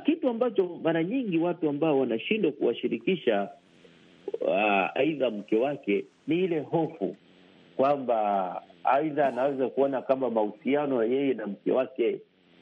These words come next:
sio ya, sio mazuri sana. Kwa mfano, kuna,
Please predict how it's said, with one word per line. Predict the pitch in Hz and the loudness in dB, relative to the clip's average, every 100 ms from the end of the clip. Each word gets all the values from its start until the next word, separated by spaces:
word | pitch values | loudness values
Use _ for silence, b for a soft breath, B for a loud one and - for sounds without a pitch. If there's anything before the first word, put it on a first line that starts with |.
| - - - - | -20 -20 -10 0
sio | 214 185 | 2 2
ya, | 160 143 123 - - | 0 -2 -4 -6 -2
sio | 185 | 0
mazuri | 143 127 165 117 | 0 0 -2 0
sana. | 135 110 82 - - - | 0 0 -2 -10 -18 -2
Kwa | - 139 | 0 2
mfano, | 196 175 139 | 0 0 -4
kuna, | 135 120 110 113 107 101 | -2 0 2 2 -2 -4